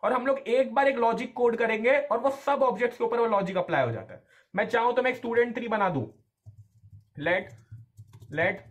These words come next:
student three is equal to new student,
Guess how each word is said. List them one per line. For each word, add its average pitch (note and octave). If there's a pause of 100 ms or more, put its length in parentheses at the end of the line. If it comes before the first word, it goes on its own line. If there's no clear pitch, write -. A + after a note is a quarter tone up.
student F#3+
three G#3
is G3
equal G3
to A3+ (960)
new G#3+
student, F#3+